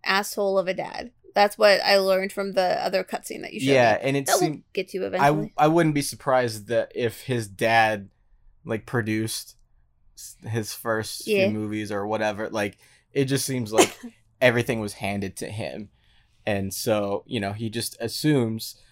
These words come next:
Speaker 2: that he can have any girl he wants at any time because he's that good.
Speaker 1: Yep. And it, in general, I just like the idea that it takes him dismantling his entire,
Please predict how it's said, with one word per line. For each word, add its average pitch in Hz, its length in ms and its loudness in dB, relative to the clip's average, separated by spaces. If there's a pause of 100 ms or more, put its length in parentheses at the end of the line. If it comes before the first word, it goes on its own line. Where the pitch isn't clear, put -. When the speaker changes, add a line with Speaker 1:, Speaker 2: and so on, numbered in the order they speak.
(140)
Speaker 2:
that 113 240 2
he 117 120 -6
can 110 140 -8
have 110 300 -4
any 117 180 -6
girl 113 160 -2
he 110 120 -6
wants 104 260 -6
at - 100 -10
any 104 140 -6
time 104 280 -8
because 104 280 -8
he's 101 240 -10
that - 300 -4
good. 71 340 -10 (360)
Speaker 1:
Yep. 254 220 -2 (300)
And 202 160 -2
it, - 200 -8 (600)
in 240 160 2
general, 254 460 2
I 220 120 8
just 247 200 -4
like 240 140 0
the 226 100 2
idea 214 200 2
that 208 140 6
it 202 100 2
takes 220 260 -2
him 226 200 -2
dismantling 269 640 -2
his 254 200 0
entire, 240 640 2